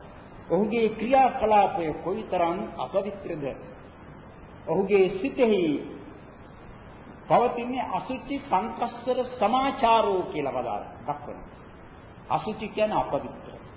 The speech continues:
අප-, අසුචි සංකස්සර සමාචාර. ඒ කියන්නේ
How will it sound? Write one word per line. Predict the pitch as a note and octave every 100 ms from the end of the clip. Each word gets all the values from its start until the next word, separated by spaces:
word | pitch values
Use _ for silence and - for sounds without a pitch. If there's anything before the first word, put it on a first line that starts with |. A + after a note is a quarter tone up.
| - -
අප-, | - - - -
අසුචි | - - D#3 A#2
සංකස්සර | A2 - D3+ D3 E3+ - G#3+ -
සමාචාර. | - F3 F3 E3 D#3+ C3 - - - -
ඒ | -
කියන්නේ | D#3 G3+ F#3+